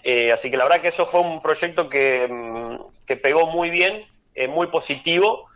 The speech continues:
Y bueno, este año es potenciarlo, digamos, y, y mantenerlo. La idea es mantenerlo en el tiempo para que, bueno, todos tengan la posibilidad de, de, de poder jugar.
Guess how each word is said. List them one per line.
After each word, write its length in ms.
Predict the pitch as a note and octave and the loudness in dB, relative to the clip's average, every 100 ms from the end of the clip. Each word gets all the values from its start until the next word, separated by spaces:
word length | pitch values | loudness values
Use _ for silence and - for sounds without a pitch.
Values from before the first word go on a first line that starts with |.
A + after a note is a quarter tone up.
| _ _ _ - | _ _ _ -4
Y 300 | C3+ B2+ B2+ | 0 2 2
bueno, 180 | D3 C3 | 2 2
este 120 | B2+ | 0
año 220 | C3+ E3 E3 | 0 2 0
es 200 | C#3+ C#3 | 0 0
potenciarlo, 920 | C3+ C3+ C3 B2+ - D3+ D#3 D#3+ D#3+ | -2 0 -2 -2 2 2 4 2 0
digamos, 460 | D3 C#3+ F3 G3 C#3 | 0 0 0 -2 -2
y, 320 | A#2+ A2 B2+ | -8 -10 -8
y 60 | A#2+ | -4
mantenerlo. 540 | B2 A#2+ C#3 C#3 A2+ | -2 0 0 0 0
La 80 | A2 | 0
idea 120 | C3 | 0
es 60 | C#3 | 0
mantenerlo 440 | B2+ B2 C3+ C3 | -2 -2 -2 -4
en 80 | C3 | -4
el 120 | C3 | -6
tiempo 380 | - C#3+ D3 F3+ | -2 0 0 0
para 240 | C#3 A2 | 0 0
que, 80 | A2 | -2
bueno, 220 | A#2 G#2 - | -2 -2 -6
todos 220 | - C3+ B2+ | -2 0 0
tengan 200 | B2+ A#2 | 0 0
la 120 | A2+ | 0
posibilidad 400 | A#2+ A#2 B2 A#2+ | -4 0 2 2
de, 360 | G#2+ G2 F2 | 0 -4 -6
de, 200 | G2+ F#2+ | -8 -6
de 120 | G2 G2+ | -6 -2
poder 220 | A#2 A#2 | 0 0
jugar. 380 | - D3 - | 0 0 0